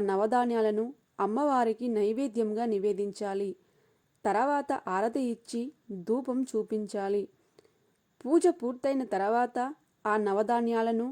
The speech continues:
పరిశుభ్రమైన ప్రదేశంలో చల్లి మొలకెత్తిన తర్వాత ఆ గడ్డిని ఆవుకి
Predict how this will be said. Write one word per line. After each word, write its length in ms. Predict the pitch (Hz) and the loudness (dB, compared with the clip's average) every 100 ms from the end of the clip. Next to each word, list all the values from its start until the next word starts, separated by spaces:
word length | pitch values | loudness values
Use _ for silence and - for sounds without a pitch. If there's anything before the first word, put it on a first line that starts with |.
| - _ _ _ _ 254 | -8 _ _ _ _ 2
పరిశుభ్రమైన 720 | 220 262 285 285 294 294 294 262 | 2 2 2 4 2 2 -2 -2
ప్రదేశంలో 600 | 202 226 262 262 254 247 233 | 0 2 2 -2 -2 -2 -2
చల్లి 320 | 190 202 233 254 - _ _ _ - | -2 0 0 -2 -8 _ _ _ 0
మొలకెత్తిన 600 | 208 233 302 302 - 277 - | 4 4 2 -2 -2 -4 -2
తర్వాత 440 | 202 214 240 240 254 294 - _ - 202 | 0 2 0 -2 -4 -6 -10 _ 0 0
ఆ 20 | 190 190 | 2 0
గడ్డిని 400 | 185 254 240 262 - _ _ _ - 190 | 0 0 0 -2 -8 _ _ _ -4 2
ఆవుకి 380 | 214 262 240 | 2 2 -4